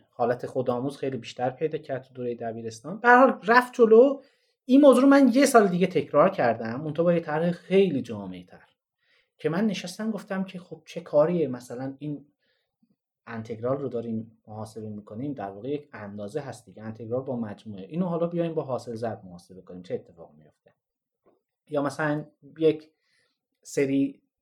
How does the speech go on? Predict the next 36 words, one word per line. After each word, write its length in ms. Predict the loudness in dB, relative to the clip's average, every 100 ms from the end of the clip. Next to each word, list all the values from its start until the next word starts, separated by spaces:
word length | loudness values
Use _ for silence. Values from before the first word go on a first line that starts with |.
| _
ساختارهایی 720 | -10 -8 -6 -4 -2 0 0
روی 140 | 0
اعداد 460 | -2 -6 -6 -6 -6
رو 60 |
من 140 | -10 -6
اومدم 360 | -8 -6 -8
با 100 | -10
ماتریس 400 | -12 -14 _ -20
ها 60 | -20
تعمیم 400 | -16 -14 -12 -10
دادم 460 | -10 -12 -16 -20 _ _ _ _ _
که 280 | -8 -8 -8
شما 260 | _ -10 -8
فکر 220 | -10 -12
کنید 300 | -8 -8 -8
که 100 | -12
یک 300 | -8 -8 -10 _ _ -16
مفهوم 440 | -16 -14 -12 -10
و 60 | -10
کانسپتی 560 | -10 -12 -12 -20 -18
که 120 | -10
یه 160 | -6 -6
عددی 280 | -6 -10 -10
که 100 | -10
همزمان 420 | -6 -6 -4 -6
دو 100 | -8
تا 140 | -10
مقدار 360 | -14 -16 -14 -16
داره، 200 | -14 -14
ما 120 | -12
همچین 320 | -12 -14 -16
چیزی 220 | -20 -12 -6
رو 60 |
نداریم 440 | -4 -2 -2 -4 -10
که 120 | -12
در 220 | -12